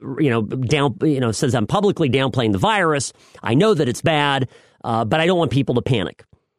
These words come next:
And he actually says that on tape. And, and this, by the way, that is now getting translated into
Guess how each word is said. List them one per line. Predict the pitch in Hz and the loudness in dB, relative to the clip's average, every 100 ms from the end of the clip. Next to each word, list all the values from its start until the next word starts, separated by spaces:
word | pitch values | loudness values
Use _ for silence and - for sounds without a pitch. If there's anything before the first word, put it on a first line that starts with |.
| _ _ _ | _ _ _
And | 214 | -2
he | 285 | 0
actually | 254 202 | 0 -2
says | - 214 156 | 0 0 0
that | 160 143 | 2 2
on | 127 | 0
tape. | - 107 - | 0 -2 -2
And, | 196 190 | -2 -2
and | - 185 135 | 0 0 2
this, | 302 - - - | 0 0 -6 -4
by | 196 208 | -2 2
the | 180 | 2
way, | 165 160 | 2 0
that | 123 220 262 - - _ _ _ _ - | 2 0 -2 -6 -20 _ _ _ _ -2
is | 202 156 | 2 2
now | 202 175 | 2 2
getting | 180 165 | 2 2
translated | 190 160 - 151 135 127 | 0 -2 0 0 2 2
into | 123 - 120 113 | 0 0 0 0